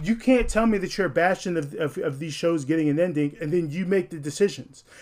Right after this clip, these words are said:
especially with your, your, your very white fall lineup with new T V shows that are coming out.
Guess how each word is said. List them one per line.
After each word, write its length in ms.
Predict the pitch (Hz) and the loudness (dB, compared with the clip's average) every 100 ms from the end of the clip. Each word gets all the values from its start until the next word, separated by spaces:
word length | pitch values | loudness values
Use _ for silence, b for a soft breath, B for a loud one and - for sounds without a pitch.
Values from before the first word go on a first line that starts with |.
| B | B
especially 440 | - 208 214 220 | 2 4 6 4
with 200 | 185 202 | 4 2
your, 240 | 190 175 147 165 | 4 0 -2 -6
your, 300 | 170 175 131 139 | -4 -2 -4 -4
your 140 | 139 | 0
very 460 | 147 123 170 202 180 | 0 2 2 4 2
white 540 | 120 - 180 160 - | 0 4 6 6 0
fall 480 | - - 175 180 175 | -10 2 8 10 8
lineup 580 | 156 175 190 143 135 139 _ b b b b | 6 2 4 4 2 -2 _ b b b b
with 180 | 151 151 | 0 2
new 240 | 151 208 | 2 2
T 240 | 214 214 196 | 0 -2 0
V 180 | 214 | 2
shows 720 | 214 - 156 131 131 143 - _ _ - | 0 4 4 4 0 -2 -10 _ _ 0
that 100 | 147 | 4
are 100 | 147 | 4
coming 380 | 147 147 135 127 | 4 0 2 2
out. 360 | 127 135 156 | 0 0 -2